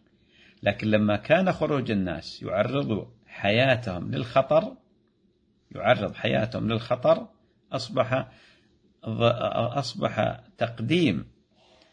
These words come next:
المحافظة على النفس، أن المحافظة على مقدم على المحافظة على الحاج في الدين. وهذه قاعدة مضطردة في المقاصد الخمس. ولذلك أحد الصحابة الكرام رضي الله عنهم،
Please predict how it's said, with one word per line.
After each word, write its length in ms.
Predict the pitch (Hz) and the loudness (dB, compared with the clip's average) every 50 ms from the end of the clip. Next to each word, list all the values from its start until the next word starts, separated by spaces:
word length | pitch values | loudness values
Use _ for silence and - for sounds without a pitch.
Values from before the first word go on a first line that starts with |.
| _ _ _ _ _ - | _ _ _ _ _ -4
المحافظة 680 | 107 107 107 101 - - 170 202 196 - 180 165 170 | 0 0 0 2 4 6 6 6 6 4 6 6 6
على 200 | 156 156 160 160 | 8 8 6 4
النفس، 680 | 156 143 143 156 165 165 - - - - - - - _ _ _ _ - - | 4 0 0 0 0 -2 -4 -10 -12 -12 -14 -16 -20 _ _ _ _ -12 -8
أن 140 | 107 104 | -6 -4
المحافظة 520 | 98 95 101 101 101 - 196 185 156 147 139 | -4 -2 -2 0 2 4 4 4 4 4 4
على 120 | 147 143 | 4 4
مقدم 760 | 123 131 127 120 - - 180 226 226 294 269 247 208 190 160 | 2 0 -2 -2 2 6 6 6 6 4 2 2 2 2 2
على 160 | 160 180 180 | 0 0 2
المحافظة 640 | 175 175 175 156 - 180 185 180 170 - 170 165 165 | 0 0 -2 -2 0 2 2 2 2 2 2 2 2
على 460 | 151 139 151 160 160 165 165 - - | 2 4 4 4 4 4 4 2 0
الحاج 460 | 151 123 - - 185 208 214 190 165 | -4 -6 0 4 4 6 6 6 2
في 140 | 143 117 - | 0 0 0
الدين. 340 | 113 98 92 98 82 64 - - _ _ _ _ _ _ _ _ _ _ _ _ _ _ _ _ _ - | 0 0 0 -2 -4 -4 -8 -14 _ _ _ _ _ _ _ _ _ _ _ _ _ _ _ _ _ -10
وهذه 640 | - 117 113 151 185 180 175 170 160 151 156 156 - | -6 -2 0 2 2 2 2 2 2 2 0 -2 -4
قاعدة 480 | - - 165 165 156 143 151 139 143 | -4 0 2 2 2 2 2 0 0
مضطردة 600 | 131 135 123 120 - - 170 160 151 131 120 123 | 0 0 -2 -2 0 0 0 0 0 0 0 -2
في 360 | 117 120 131 131 143 - - - _ - | -2 -2 -2 -2 -2 -4 -6 -10 _ -8
المقاصد 640 | 113 110 117 117 120 - 127 120 120 - 98 - | -4 -4 -2 -2 2 2 2 2 2 -2 -8 -8
الخمس. 480 | - - - - - - - - - _ _ _ _ _ _ - - - _ - - | -10 -10 -12 -14 -16 -16 -18 -20 -20 _ _ _ _ _ _ -20 -20 -20 _ -10 -6
ولذلك 400 | 110 110 135 160 165 143 113 - | 0 4 4 4 4 2 0 -4
أحد 240 | - - 120 113 | -4 -2 -2 -2
الصحابة 680 | 117 - - - 113 - - 123 113 98 - - - - | -2 -2 -4 -4 -6 -2 0 0 0 0 0 -2 -4 -4
الكرام 480 | - - - - 101 98 107 107 98 - | -6 -10 -10 -6 -2 -2 0 -2 -2 -2
رضي 300 | - 110 101 101 92 90 | -2 -2 0 0 0 0
الله 300 | 90 90 90 87 87 92 | 2 2 0 0 0 -2
عنهم، 380 | 95 98 98 98 98 82 196 | -4 -2 -2 -2 -4 -4 -4